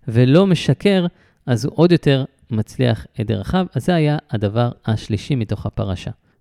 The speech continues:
הדבר הרביעי, ואנחנו נכנסים בעצם לברכה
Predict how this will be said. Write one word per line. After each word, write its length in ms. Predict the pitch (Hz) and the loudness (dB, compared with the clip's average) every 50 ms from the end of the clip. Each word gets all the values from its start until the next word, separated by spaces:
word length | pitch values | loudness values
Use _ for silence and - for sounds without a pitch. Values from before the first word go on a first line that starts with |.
| _ - | _ -8
הדבר 280 | - 120 107 113 120 139 | -6 -2 -2 0 0 2
הרביעי, 800 | 156 160 160 143 117 101 107 110 107 107 123 156 180 208 226 214 | 2 2 2 0 0 -2 -4 -4 -2 -2 -2 0 0 -2 -4 -4
ואנחנו 640 | 160 113 110 113 110 - - 113 107 104 101 101 101 104 | -4 -4 -4 -4 -6 -8 -8 -8 -8 -6 -6 -8 -8 -10
נכנסים 560 | 101 - - - 98 - - - 131 127 123 | -12 -12 -12 -12 -12 -10 -8 -6 -6 -4 -2
בעצם 540 | 113 110 107 104 - - 123 117 107 107 98 95 _ _ _ _ _ _ _ _ _ _ - | -2 -2 -2 -2 -4 -6 -6 -4 -4 -6 -8 -10 _ _ _ _ _ _ _ _ _ _ -10
לברכה 1000 | 123 110 104 104 98 98 98 98 104 107 113 104 110 - - - 151 151 143 | -4 -2 0 0 0 0 -2 -2 -2 -2 -2 -2 -2 -4 -2 0 0 0 0